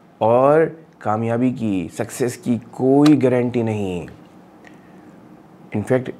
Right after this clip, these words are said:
up to ninety percent businesses first two, three years में फेल हो जाते हैं।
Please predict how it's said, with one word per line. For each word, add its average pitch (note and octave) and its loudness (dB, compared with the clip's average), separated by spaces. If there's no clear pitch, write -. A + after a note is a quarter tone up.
up A2+ -8
to A#2+ 0
ninety A#2+ -2
percent A2+ -4
businesses G2 -6
first D3+ -2
two, C#3+ 4
three C3+ -2
years A2+ 2
में A2+ 0
फेल G2+ 0
हो E2+ -4
जाते D#2 -10
हैं। D2+ -16